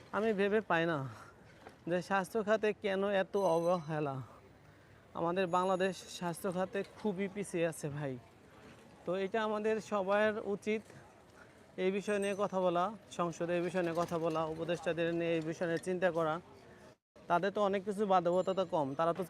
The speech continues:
পারতো এই স্বাস্থ্য খাতটাকে একটু দৃষ্টান্ত স্থাপন করার জন্য। কিন্তু কই, কে কার খবর?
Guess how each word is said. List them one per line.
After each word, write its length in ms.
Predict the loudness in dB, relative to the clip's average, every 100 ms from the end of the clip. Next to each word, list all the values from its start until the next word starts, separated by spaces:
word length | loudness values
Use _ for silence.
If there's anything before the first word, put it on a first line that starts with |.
| 2
পারতো 380 | 2 2 -2 -4 -10 -20 -20 -20 -20 -20 -14 -6
এই 100 | -6
স্বাস্থ্য 340 | -4 -4 -2
খাতটাকে 400 | -2 -2 -2 -2
একটু 400 | -4 -4 -4 -4 -6 -18 -20 -20 -20 -20 -16 -4
দৃষ্টান্ত 420 | -2 0 0 0
স্থাপন 380 | 0 2 2 2
করার 260 | 2 2 2
জন্য। 280 | -2 -4 -8 -12 -6
কিন্তু 260 | -4 -4 -2 4
কই, 220 | 4 4 0
কে 160 | -2
কার 180 | 0 -2
খবর? 280 | 0 -4 -4